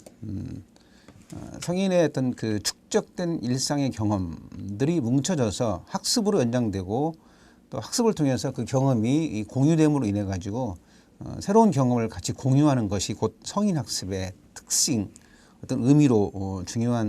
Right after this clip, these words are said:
음, 그 요인으로 제시가 될 수 있는 거고요.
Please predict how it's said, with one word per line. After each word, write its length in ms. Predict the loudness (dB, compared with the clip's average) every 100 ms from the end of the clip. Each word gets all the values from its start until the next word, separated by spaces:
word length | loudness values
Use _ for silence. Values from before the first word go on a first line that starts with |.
| -4
음, 380 | -6 -4 -6 -8 -14 -20 -14
그 160 | -4
요인으로 460 | 2 2 2 0 -2 -6 -10
제시가 340 | -2 -2 0 -2
될 140 | -2
수 100 | -2
있는 200 | -2 0
거고요. 420 | -2 -4 -6 -8